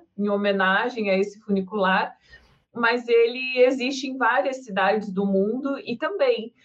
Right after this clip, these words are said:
muito utilizado como um meio de transporte, principalmente, vocês podem ver que geralmente é em, são em áreas íngremes, né? Então, para que conseguisse transpor essas áreas íngremes, ele servia como transporte de passageiros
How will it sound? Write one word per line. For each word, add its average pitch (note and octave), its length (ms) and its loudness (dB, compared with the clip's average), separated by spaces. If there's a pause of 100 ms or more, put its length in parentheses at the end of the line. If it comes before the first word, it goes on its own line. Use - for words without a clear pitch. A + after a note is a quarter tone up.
(200)
muito C4 300 2
utilizado A3+ 920 0
como G#3 260 0
um G3+ 180 -2
meio A#3 320 2
de A3+ 140 -2
transporte, G#3+ 800 0
principalmente, G3+ 1080 0 (240)
vocês G3+ 240 -6
podem A3 340 2
ver A3 180 6
que A#3+ 100 -4
geralmente A3+ 560 0
é A#3 40 2
em, G#3+ 220 -2
são A3 240 -4
em G#3+ 140 0
áreas G3+ 580 2
íngremes, A3+ 920 -2 (340)
né? G#3+ 200 0
Então, B3 260 -2
para B3 140 0
que B3+ 140 -8
conseguisse B3 800 -2
transpor B3+ 800 2
essas G3+ 400 -2
áreas F#3+ 420 2 (200)
íngremes, G3+ 800 0 (260)
ele D4+ 180 0
servia C4+ 540 0
como C4 320 -2
transporte B3 720 -2
de A#3+ 120 -2
passageiros B3 1000 -2